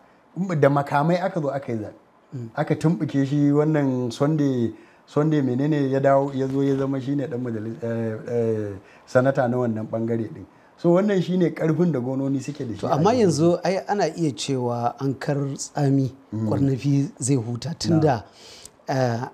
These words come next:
Speaker 2: ƙananan hukumomi sun samu 'yancin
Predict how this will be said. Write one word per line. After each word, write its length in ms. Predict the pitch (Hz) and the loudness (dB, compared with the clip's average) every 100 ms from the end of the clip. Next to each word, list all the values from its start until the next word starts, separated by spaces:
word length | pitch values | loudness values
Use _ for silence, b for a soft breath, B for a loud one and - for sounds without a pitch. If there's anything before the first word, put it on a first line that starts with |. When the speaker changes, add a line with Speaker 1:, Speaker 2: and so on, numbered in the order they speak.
| _ - - - - - - - - | _ -18 -16 -18 -20 -20 -16 -16 -10
Speaker 2:
ƙananan 520 | - 165 180 175 135 135 | 0 4 6 6 4 0
hukumomi 420 | - 139 139 139 | -2 2 2 2
sun 180 | 170 147 | 0 -2
samu 360 | - 117 117 | -2 -2 -4
'yancin 560 | 147 127 - 127 110 | -4 -6 -6 -8 -8